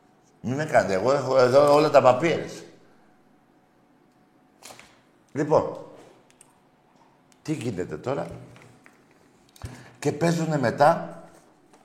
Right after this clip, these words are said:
παίζουνε μετά, παιδιά, στην, ε, και από πού είναι αυτή η ομάδα; Η Φιλανδία είναι, από πού είναι αυτή; Η Λίφιτ, από πού είναι; Α, Ιρλανδία.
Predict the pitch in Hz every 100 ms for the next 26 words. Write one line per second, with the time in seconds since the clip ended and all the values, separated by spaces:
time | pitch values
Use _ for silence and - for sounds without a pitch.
0 | _ _ _ _ _ _ _ _ _ _
1 | _ _ _ - 120 135 123 110 98 85
2 | 101 113 87 78 90 107 117 - - _
3 | _ _ _ - - 160 151 143 139 135
4 | 139 123 127 196 170 113 101 98 101 107
5 | - - - _ _ _ _ _ - 90
6 | 85 - - _ _ _ _ - - 123
7 | 110 92 104 117 123 120 135 139 85 -
8 | - _ _ _ _ _ _ _ _ _
9 | _ _ - 101 117 170 131 95 98 104
10 | 151 120 - - - _ _ _ _ _
11 | - 131 127 107 107 110 113 135 -